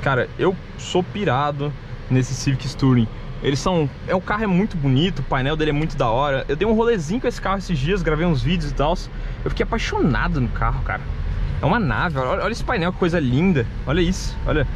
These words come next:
Eu acho massa a ergonomia do painel e tudo mais. Ele tem, pa-, ele tem cara de chique, assim, sabe? Ele é, ele é chique sem ter... Não é nada, não é nada demais, assim. Não é que um painel, é, extravagante nem nada. Ele é simples, é bonito. Isso que é,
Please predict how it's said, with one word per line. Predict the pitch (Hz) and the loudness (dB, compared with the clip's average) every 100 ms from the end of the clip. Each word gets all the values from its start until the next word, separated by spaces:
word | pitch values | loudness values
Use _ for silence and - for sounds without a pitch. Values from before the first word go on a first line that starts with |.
| - - - | -2 -4 -2
Eu | 82 | 0
acho | 135 - 123 | 0 2 2
massa | 127 143 151 | 4 2 2
a | |
ergonomia | 127 131 123 120 | 2 4 4 2
do | 113 | 2
painel | 113 92 101 139 | 0 2 2 2
e | 131 | 2
tudo | 104 | 2
mais. | 101 113 139 - | 2 4 2 0
Ele | 107 | 2
tem, | 127 156 - - - - - - - - - - - | 2 2 2 0 0 0 0 0 0 -2 -2 -2 0
pa-, | - - | 0 2
ele | 160 151 - - | 2 2 0 0
tem | 185 | 2
cara | 214 220 | 2 2
de | 185 | 0
chique, | - 185 - | 2 0 0
assim, | 170 135 | 2 2
sabe? | 123 160 139 | 4 4 4
Ele | 147 | 6
é, | 160 147 - | 6 6 4
ele | 117 | 4
é | 151 | 2
chique | 139 202 240 - 226 - - | 2 2 2 2 0 0 0
sem | - - 214 | -2 4 4
ter... | 214 214 185 160 143 127 131 - - - - | 6 6 6 6 4 4 2 -2 0 0 2
Não | - 196 208 214 | 2 4 4 4
é | |
nada, | 220 226 | 2 4
não | 208 190 214 | 4 4 4
é | |
nada | 214 208 | 4 6
demais, | 220 190 185 | 6 6 4
assim. | 151 143 | 2 2
Não | 139 | 0
é | 156 | 0
que | 160 | 0
um | |
painel, | 170 156 151 139 - - | 2 4 4 4 2 0
é, | 107 135 131 135 | 4 6 6 4
extravagante | - 160 151 135 127 165 160 | 2 2 4 2 4 2 2
nem | 139 | 4
nada. | 123 123 | 4 4
Ele | 180 | 0
é | |
simples, | - 233 262 254 226 - - - - | 0 2 4 4 2 2 2 2 2
é | 160 | 4
bonito. | 160 160 151 - - 208 - | 4 4 4 4 2 2 2
Isso | - | 2
que | - | 4
é, | 190 156 | 4 4